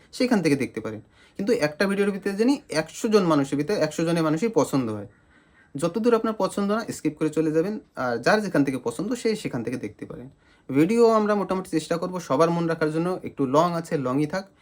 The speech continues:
একটা সকালবেলা বের হচ্ছি, তারপরে সারাদিন কী করছি সব ভিডিওর ভিতরে রাখার চেষ্টা করি। তো ভিডিও চেষ্টাও, কী বলবো, শর্ট করব না, হয় না। আর একটা সারা দিনের একটা যে আমরা কী করছি, মাছ ধরার কী, কোথা থেকে স্কিপ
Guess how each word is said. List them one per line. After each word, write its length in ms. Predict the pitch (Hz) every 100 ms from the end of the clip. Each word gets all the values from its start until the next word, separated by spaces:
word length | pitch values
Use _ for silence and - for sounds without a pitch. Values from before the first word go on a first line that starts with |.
| _ _
একটা 240 | 123 - 131
সকালবেলা 500 | - 131 185 185 180
বের 220 | 160 196
হচ্ছি, 460 | 196 196 - 214 214
তারপরে 600 | 131 123 - 120 120 113
সারাদিন 360 | 120 120 120
কী 160 | 117 202
করছি 420 | 202 180 - 226
সব 240 | - 277
ভিডিওর 240 | 165 143 135
ভিতরে 240 | 139 190
রাখার 260 | 131 110 120
চেষ্টা 320 | - - -
করি। 200 | 107 - _ _ _ _ _ _ _ _ _
তো 380 | 131 127 123 123
ভিডিও 580 | 135 165 202 208 208 202 _ _ _ _ _
চেষ্টাও, 600 | 160 160 - 202 202 - - _
কী 140 | 240 214
বলবো, 280 | 180 165
শর্ট 300 | 180 180 185
করব 300 | - 185 170
না, 200 | 143 131 - _ -
হয় 300 | - 233 202
না। 220 | 139 107 - _ _ _
আর 140 | 131 139
একটা 220 | - 190
সারা 320 | - 139 190
দিনের 600 | 180 151 190 196 131 - -
একটা 260 | 139 -
যে 120 | 170 180
আমরা 140 | 185
কী 240 | 180 208
করছি, 580 | 202 175 202 - 202 139 143
মাছ 280 | 151 170
ধরার 220 | 185 180 175
কী, 140 | 151
কোথা 340 | - 185 233
থেকে 240 | 220 220 202
স্কিপ 240 | - 185